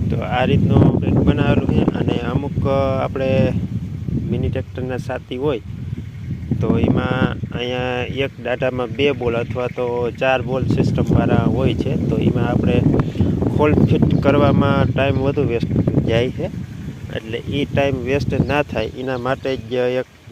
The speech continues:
નવી રીતનો અને નવો બળવા સિસ્ટમથી બનાવેલું છે. એટલે આમાં તમારે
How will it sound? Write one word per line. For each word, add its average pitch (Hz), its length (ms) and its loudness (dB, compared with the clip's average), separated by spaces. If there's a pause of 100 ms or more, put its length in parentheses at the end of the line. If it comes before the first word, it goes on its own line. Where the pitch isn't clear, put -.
નવી 131 420 -2
રીતનો 131 420 -4
અને 120 720 -6
નવો 120 440 -4
બળવા 123 280 -4
સિસ્ટમથી 123 680 -8 (920)
બનાવેલું 120 500 -4
છે. 135 240 -2
એટલે 110 240 -8
આમાં 120 460 -6
તમારે 120 560 -4